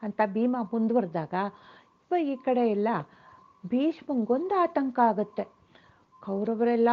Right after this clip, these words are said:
ಸತ್ತೋಗ್ಬಿಡ್ತಾರೆ ಅನ್ನೋಂಥ ಆತಂಕ ಆಗತ್ತೆ. ಅದು ಯಾಕಂದ್ರೆ ನೂರು ಜನನೂ ಬಂದಿರೋದ್ರಿಂದ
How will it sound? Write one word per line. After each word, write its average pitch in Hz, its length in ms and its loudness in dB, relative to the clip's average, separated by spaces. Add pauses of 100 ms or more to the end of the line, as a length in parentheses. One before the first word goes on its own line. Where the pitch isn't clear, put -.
(160)
ಸತ್ತೋಗ್ಬಿಡ್ತಾರೆ 226 1080 0 (260)
ಅನ್ನೋಂಥ 214 560 -2 (580)
ಆತಂಕ 285 440 2 (300)
ಆಗತ್ತೆ. 196 580 2
ಅದು 262 100 6
ಯಾಕಂದ್ರೆ 320 400 2
ನೂರು 269 380 4
ಜನನೂ 294 440 0
ಬಂದಿರೋದ್ರಿಂದ 220 880 2